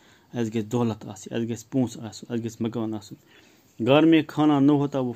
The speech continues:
فاقہ کر لیتی۔ دَپان، اگر گرِ کُنہِ دۄہ آسہِ نہٕ کھیوٚن کینٛہہ، یِم ٲسۍ فاقے بیٚہوان۔ جب بھی موقع ملتا، ییٚمہِ ساتہٕ موقع مِلہِ ہیکھ،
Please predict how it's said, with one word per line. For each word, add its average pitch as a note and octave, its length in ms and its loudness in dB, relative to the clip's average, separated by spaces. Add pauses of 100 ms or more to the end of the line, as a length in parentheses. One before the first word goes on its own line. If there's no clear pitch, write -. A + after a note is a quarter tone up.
فاقہ C3 200 -2
کر G#2 200 -8
لیتی۔ G2+ 300 -12
دَپان، C#3 300 -2
اگر C#3+ 140 4
گرِ C#3+ 200 2
کُنہِ C#3 180 2
دۄہ C3+ 180 -2
آسہِ C3+ 300 -4
نہٕ B2+ 120 0
کھیوٚن C#3 240 0
کینٛہہ، - 260 -8
یِم B2 80 -2
ٲسۍ A#2 220 -10
فاقے C#3+ 260 0
بیٚہوان۔ G#2 320 -8 (840)
جب G#3 200 2
بھی E3+ 140 2
موقع C3+ 300 4
ملتا، A2+ 320 -2
ییٚمہِ D#3 180 -2
ساتہٕ D#3 240 2
موقع C3 300 2
مِلہِ A#2+ 260 -2
ہیکھ، G#2 300 -14